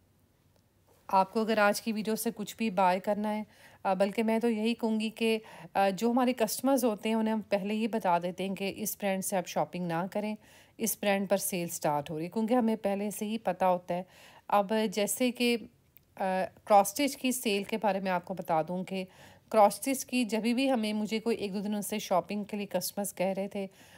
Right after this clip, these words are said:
तो उन्हें मैं यही कह रही थी कि आप रुक जाएं अभी, क्योंकि क्रॉस स्टिच पर सेल स्टार्ट हो रही है। तो फ़ायदा यही होता है कि अगर आप हमारे से शॉपिंग करते हैं कि आपको सेल में से चीज़ मिल जाती है, वरना आप, अ,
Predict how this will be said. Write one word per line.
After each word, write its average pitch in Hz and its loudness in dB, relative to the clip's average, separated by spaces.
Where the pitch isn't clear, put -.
तो 202 -2
उन्हें 220 2
मैं 226 2
यही 214 -2
कह 202 -4
रही 196 -4
थी 214 -6
कि 208 -2
आप 190 4
रुक 170 -6
जाएं 202 -2
अभी, 180 -4
क्योंकि 190 -6
क्रॉस 160 -2
स्टिच - -8
पर 190 -2
सेल 160 -4
स्टार्ट 147 -4
हो 147 -12
रही - -16
है। - -16
तो 208 0
फ़ायदा 208 6
यही 240 2
होता 196 0
है 190 4
कि 196 -6
अगर 196 -2
आप 185 2
हमारे 180 -4
से 196 -8
शॉपिंग 175 -4
करते 180 -8
हैं 190 -6
कि 175 -4
आपको 170 -4
सेल 240 2
में 247 4
से 240 0
चीज़ 185 -6
मिल 156 -4
जाती 143 -6
है, 143 -14
वरना 214 2
आप, 220 0
अ, 220 2